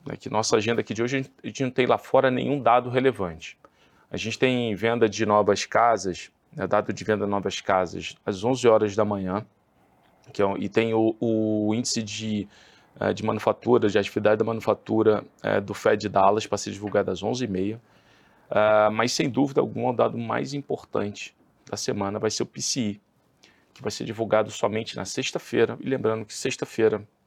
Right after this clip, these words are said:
aqui é feriado. Então a gente vai ter o mercado fechado pra gente, e lá fora a gente vai ter, sem dúvida alguma, o dado mais importante, que é justamente pra gente, de certa forma, ali coroar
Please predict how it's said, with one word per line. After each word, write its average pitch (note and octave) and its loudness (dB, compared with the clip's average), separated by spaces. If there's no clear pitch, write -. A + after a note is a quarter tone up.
aqui - -2
é A2 2
feriado. B2+ 2
Então A2+ -4
a A2+ 0
gente G#2+ -2
vai A2+ 4
ter B2 -4
o A#2+ 4
mercado G#2+ -2
fechado A#2 0
pra D3+ 2
gente, D3+ -2
e C3+ 0
lá C#3 4
fora B2+ 2
a - -
gente C3 -6
vai B2+ 0
ter, A#2+ -4
sem A#2+ -4
dúvida A2+ 0
alguma, A2+ 0
o - -10
dado G#2+ 4
mais A2 -2
importante, C3 -2
que - -4
é - 0
justamente A2+ -4
pra A2+ 4
gente, G#2+ -6
de A2 -10
certa G#2+ -4
forma, G#2+ 0
ali G2+ -4
coroar G#2+ 2